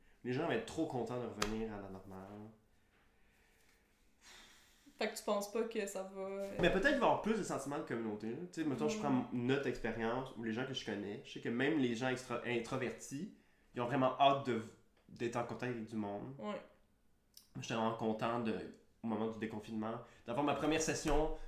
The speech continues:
Speaker 1: en présentiel depuis le début de la pandémie.
Speaker 2: Mhm.
Speaker 1: Euh, j-, j'ai jamais été à autant de, de meet-up de, de, de mes collègues, genre. J'ai jamais autant côtoyé les gens. Est-ce que c'est comme ça pour tout le monde ? Peut-être. Est-ce que ça va durer ? Ce serait vraiment le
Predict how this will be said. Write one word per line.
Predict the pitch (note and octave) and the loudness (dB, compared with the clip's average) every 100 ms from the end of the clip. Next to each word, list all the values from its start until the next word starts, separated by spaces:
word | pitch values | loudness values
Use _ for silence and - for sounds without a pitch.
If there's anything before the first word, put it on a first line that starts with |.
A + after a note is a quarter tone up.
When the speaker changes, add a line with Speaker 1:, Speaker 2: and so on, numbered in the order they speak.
| - | -6
Speaker 1:
en | - A#2+ | 2 2
présentiel | B2 C3 A#2 - C#3 C3+ | 2 2 0 0 -2 0
depuis | A2+ - B2+ | 0 -2 -4
le | B2 | -4
début | A#2+ | -4
de | A#2+ | -4
la | |
pandémie. | A#2+ A2 G#2+ A2 C3+ C#3+ - | 0 0 2 2 0 -6 -12
Speaker 2:
Mhm. | A3 A3 A2 | -6 -4 0
Speaker 1:
Euh, | G#2+ G#2+ | 0 0
j-, | A2 - A2 - | 0 -4 -8 -6
j'ai | B2+ C3 | -2 2
jamais | C#3+ C#3+ D#3+ F3 - - - - - | 4 6 6 6 0 -14 -20 -20 -4
été | C#3+ - D#3 B2+ | -4 0 0 2
à | |
autant | B2+ B2 D3 C#3+ C#3+ | 2 2 -2 -2 0
de, | A#2+ G#2+ | 0 0
de | A2 G#2+ | 0 0
meet-up | A2+ A2+ - C3+ B2 | 0 -2 -4 -6 -2
de, | A#2 G#2+ G2+ G2 | 0 0 -2 -2
de, | A2 G#2+ | -2 -2
de | A2 | 0
mes | A2 | 0
collègues, | A2+ G#2+ A#2 D3 | 0 -2 -2 -2
genre. | D3 D3+ D3 | -6 -6 -6
J'ai | B2 | -2
jamais | C3 - | -2 -2
autant | B2 C#3+ C#3+ | -2 -2 -2
côtoyé | C3+ B2 A#2+ A2+ C3 | -2 0 0 0 0
les | C3 A#2 | 0 0
gens. | G#2+ G#2+ A#2 - - - - - - - - - - - | 0 -2 -4 -4 -8 -8 -16 -16 -18 -18 -20 -20 -20 -2
Est-ce | A#2+ - | 0 6
que | F3 | 6
c'est | D#3+ | 6
comme | D3+ | 4
ça | F#3 | 2
pour | D3+ - | -2 -4
tout | D3 | 0
le | C3 | 2
monde ? | B2 C#3+ E3+ E3+ - - - - - - - - - | 2 2 0 -2 -4 -10 -14 -16 -18 -20 -20 -14 -2
Peut-être. | C3+ A#2+ G2 | 0 0 0
Est-ce | C3+ - | -2 -4
que | D#3 | -2
ça | C#3 | 2
va | B2+ | 2
durer ? | B2+ B2+ A#2 C3 D#3 F#3+ - - - | 2 -2 0 0 2 -2 -6 -18 -10
Ce | A2+ | -6
serait | - | -2
vraiment | B2+ B2 | 0 2
le | B2 | 0